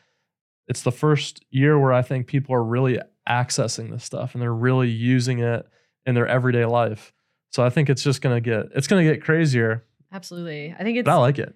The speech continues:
Speaker 1: It's fun.
Speaker 2: it's, it's been
Speaker 1: <laughs>
Speaker 2: made
Speaker 1: It's cool to see.
Speaker 2: accessible to the public, right?
Speaker 1: Right.
Speaker 2: And whereas before it was like, you know, nerds with computers were like, they were the only
Speaker 1: Yeah.
Speaker 2: people that had access to it, really. Um, and now, like, a normal person can just go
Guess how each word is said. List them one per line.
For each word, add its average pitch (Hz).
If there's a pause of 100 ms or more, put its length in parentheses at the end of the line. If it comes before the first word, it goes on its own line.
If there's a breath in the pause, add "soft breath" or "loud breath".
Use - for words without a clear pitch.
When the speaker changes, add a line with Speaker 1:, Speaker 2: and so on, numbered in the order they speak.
Speaker 1:
It's -
fun. 147
Speaker 2:
it's, -
it's 214
been 233
Speaker 1:
<laughs> 170
Speaker 2:
made 208
Speaker 1:
It's -
cool 165
to 135
see. 208
Speaker 2:
accessible 202
to 175
the 175
public, 175
right? 165
Speaker 1:
Right. 127 (120)
Speaker 2:
And 160
whereas 180
before 175
it 165
was 151
like, 151
you 175
know, 156
nerds 160
with 175
computers 160
were 165
like, 139 (100)
they 156
were 147
the 139
only 143
Speaker 1:
Yeah. 135
Speaker 2:
people 165
that 156
had 160
access 156
to 147
it, -
really. 156
Um, 151 (540 soft breath)
and 180
now, 175
like, 151 (320)
a 170
normal 165
person 180
can 175
just 151
go 156